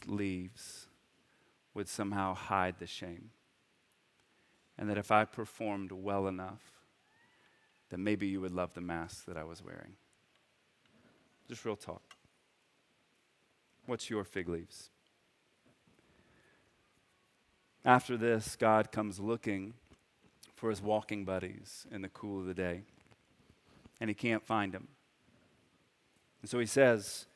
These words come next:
"Where are you?" And Adam responds with, "Well, I hid because I was naked." And once again, out of all the things that he could have highlighted, why focus on the nakedness? Then all the things that God could have said here. I mean,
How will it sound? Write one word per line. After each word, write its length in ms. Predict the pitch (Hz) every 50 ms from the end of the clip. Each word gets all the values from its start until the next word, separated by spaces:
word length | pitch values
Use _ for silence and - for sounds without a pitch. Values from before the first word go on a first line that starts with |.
| - - - - - - _ _ _ _ -
"Where 140 | 120 120
are 200 | 113 113 110 107
you?" 180 | 104 90 90 90 95 - - _ _ - - - - - _ _ _ _ _ _ _ _ _ _ _ _ _ _ _ _ _ _ _ - -
And 120 | 117 113
Adam 280 | 117 123 127 135 127 123
responds 640 | 120 113 - - - 123 123 123 123 123 120 - -
with, 160 | 110 104 -
"Well, 320 | 120 117 120 123 127 120
I 100 | 107 101
hid 300 | 104 110 123 123 123 113
because 220 | 107 104 - 104 104
I 80 | 101
was 220 | 95 95 95 95 110
naked." 520 | 110 117 123 120 - 127 123 120 120 117 - - - - - - - - - - -
And 80 | 113
once 140 | 110 113 -
again, 240 | 123 113 131 127 113
out 60 | 101
of 80 | 95 101
all 180 | 107 110 117
the 80 | 117 110
things 320 | 110 - 131 123 117 104
that 80 | 101 98
he 40 | 98
could 140 | - 110 101
have 80 | 95
highlighted, 460 | - 113 110 120 120 113 104 92 90
why 240 | 92 101 101 110 120
focus 360 | 117 - 120 113 - 113 -
on 120 | 120 113 104
the 80 | 104
nakedness? 720 | 101 104 113 113 - 101 92 87 85 - - - - - - -
Then 100 | 113 117 123
all 240 | - - 113 123 131
the 120 | 131 131
things 260 | - 143 131 123 113
that 120 | 101 107 98
God 340 | 110 113 113 117 113 113
could 120 | - - 110
have 220 | 104 101 98 - - - - - -
said 460 | - - - - 135 120 113 107 101
here. 200 | 101 98 92 87
I 80 | 90
mean, 140 | 98 95 95